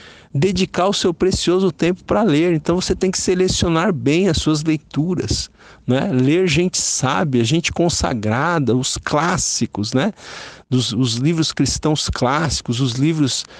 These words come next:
é, até mesmo seculares, de repente, se você quiser ler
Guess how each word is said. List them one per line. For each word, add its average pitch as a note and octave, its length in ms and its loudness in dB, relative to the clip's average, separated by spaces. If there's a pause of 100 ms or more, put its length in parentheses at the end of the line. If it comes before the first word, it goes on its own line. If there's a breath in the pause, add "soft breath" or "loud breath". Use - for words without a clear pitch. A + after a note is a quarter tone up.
(300 loud breath)
é, A2+ 480 0
até E3 240 -2
mesmo A3 320 2
seculares, D3+ 720 2
de B2 60 2
repente, D3 380 0
se - 60 -2
você C#3+ 280 0
quiser C3+ 420 0
ler C3+ 380 2